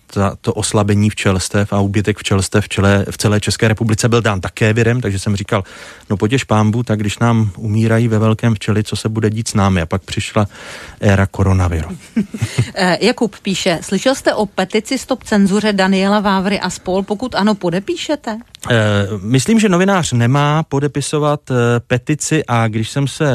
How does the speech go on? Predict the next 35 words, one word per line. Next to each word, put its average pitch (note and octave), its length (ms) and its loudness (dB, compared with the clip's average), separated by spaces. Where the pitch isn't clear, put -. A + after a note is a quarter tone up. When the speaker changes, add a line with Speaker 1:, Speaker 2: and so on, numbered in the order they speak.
Speaker 1:
stručně A#2+ 460 -4
na B2+ 80 2
tu C#3 120 -4
petici C3+ 420 -2
díval, A2 500 0
tak, A#2+ 340 -4
eh, A2+ 300 4
tam B2 180 0
jsou F3 180 2
body, B2+ 260 0
se C#3 120 -2
kterými C#3 360 -2
bych C#3+ 180 -4
souhlasil, B2+ 540 0
ale A#2+ 160 0
pak A#2 240 -6
tam B2+ 200 0
jsou C3+ 200 -2
body, A#2 280 0
se A2+ 140 -4
kterými A#2 460 0
bych A2 320 -2
nesouhlasil. G2 960 0
Takže, G2+ 360 0
eh, - 480 -8
asi A2+ 480 -2
bych G#2+ 400 -2
ji A#2 200 4
nepodepsal G#2+ 600 0
ze G2+ 120 0
dvou G#2 240 0
důvodů, G#2 500 0
že G#2 140 -2
část, G2 600 -2
eh, G#2+ 180 2